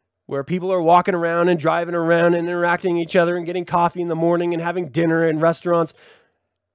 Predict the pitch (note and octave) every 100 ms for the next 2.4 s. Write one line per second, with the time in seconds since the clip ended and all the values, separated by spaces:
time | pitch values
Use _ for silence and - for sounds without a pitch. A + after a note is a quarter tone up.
0 | _ - - F3 _ E3+ A#3 D#4+ F3+ F3
1 | - D#3+ D3+ C#3+ D#3+ _ C#3 F3+ - D3+
2 | C3 A#2+ A#2 A2+